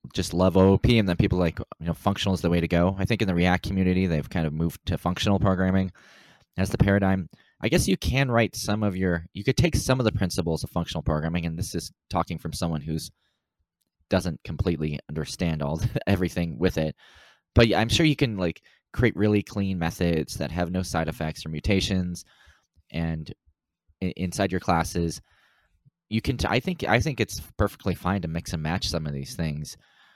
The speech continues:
Um, I know some people just don't like the overhead of classes, and it doesn't make sense. And I think you, we've talked about this a bunch of times, but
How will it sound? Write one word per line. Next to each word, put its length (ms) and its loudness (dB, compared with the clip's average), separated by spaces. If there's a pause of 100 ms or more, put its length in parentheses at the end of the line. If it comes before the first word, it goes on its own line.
(540)
Um, 220 -10 (220)
I 80 0
know 220 2
some 200 0
people 220 2
just 240 -4
don't 180 -2
like 200 -6
the 100 -2
overhead 320 -2
of 60 -8
classes, 580 -4
and 80 -8
it 80 -8
doesn't 180 -6
make 140 -8
sense. 260 -6
And 160 -10 (140)
I 20 -14
think 180 -10
you, 120 -8
we've 140 -4
talked 200 0
about 180 -4
this 140 -8
a 40 -12
bunch 160 -6
of 60 -12
times, 380 -4 (840)
but 180 -2